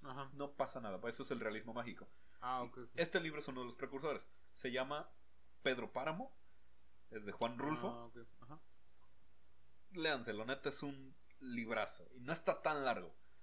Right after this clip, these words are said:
Speaker 2: Serán como ciento veinte páginas a lo mucho.
Speaker 1: Ah, está cortito.
Speaker 2: Ajá. Es quizás un poco, a ver, no, esto es muy de mamador. Sí llega a ser quizá un poco confuso
Speaker 1: Ajá.
Speaker 2: por la narración que tiene. Porque no está dividido ni en capítulos.
Speaker 1: Ajá.
Speaker 2: No está dividido ni en,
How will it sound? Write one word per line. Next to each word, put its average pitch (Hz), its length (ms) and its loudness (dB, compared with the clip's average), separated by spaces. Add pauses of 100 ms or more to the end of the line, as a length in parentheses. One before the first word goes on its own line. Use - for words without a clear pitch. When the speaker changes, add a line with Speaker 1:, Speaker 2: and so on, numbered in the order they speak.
(160)
Speaker 2:
Serán 120 220 0
como 135 200 -2
ciento 131 440 0
veinte 120 280 0
páginas 104 640 -2
a 95 60 -6
lo 92 80 -4
mucho. 92 260 -6
Speaker 1:
Ah, 226 160 -6
está 240 140 -4
cortito. 208 500 -4
Speaker 2:
Ajá. 127 260 -2
Es 165 420 2 (140)
quizás - 320 4
un 202 100 0
poco, 165 680 2 (460)
a 139 80 2
ver, 147 160 2
no, 180 300 4
esto 170 220 2
es 165 100 -2
muy 143 120 0
de 139 80 6
mamador. 123 340 2 (360)
Sí - 260 2
llega 208 160 8
a 180 40 4
ser 190 180 4
quizá - 180 2
un 160 100 4
poco 156 240 2
confuso 147 640 0 (340)
Speaker 1:
Ajá. 127 240 -2
Speaker 2:
por 120 140 6
la 117 120 8
narración 117 380 -4
que 131 100 0
tiene. 123 280 0 (360)
Porque 143 240 2
no 117 80 0
está 110 180 0
dividido 101 320 -2
ni 117 160 -4
en 131 100 -6
capítulos. 107 580 -4 (340)
Speaker 1:
Ajá. 131 200 -4
Speaker 2:
No 113 120 -2
está 107 180 -2
dividido 101 420 -2
ni 101 300 -4
en, 95 100 -6